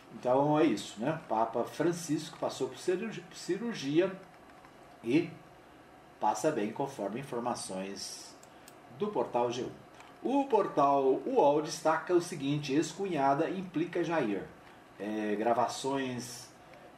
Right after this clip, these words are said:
inéditas apontam o envolvimento direto do presidente da República, Jair Bolsonaro, no esquema ilegal de entrega de salários de assessores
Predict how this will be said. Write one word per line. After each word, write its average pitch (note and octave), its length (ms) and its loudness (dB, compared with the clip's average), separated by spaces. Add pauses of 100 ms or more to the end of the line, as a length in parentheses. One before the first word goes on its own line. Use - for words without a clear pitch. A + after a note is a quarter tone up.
(180)
inéditas D3 680 2
apontam D3 520 -2
o D#3 60 2
envolvimento B2+ 640 -4
direto C#3 380 -2
do C#3+ 80 -4
presidente C3+ 380 -2
da C#3+ 80 -2
República, D3+ 480 -2
Jair B2 160 2
Bolsonaro, C3+ 480 -2
no D#3 100 -2
esquema E3+ 420 -4
ilegal B2+ 440 2
de C#3 120 -6
entrega B2 380 0
de A#2+ 100 -8
salários A#2 800 -4
de E3+ 120 0
assessores B2 760 -2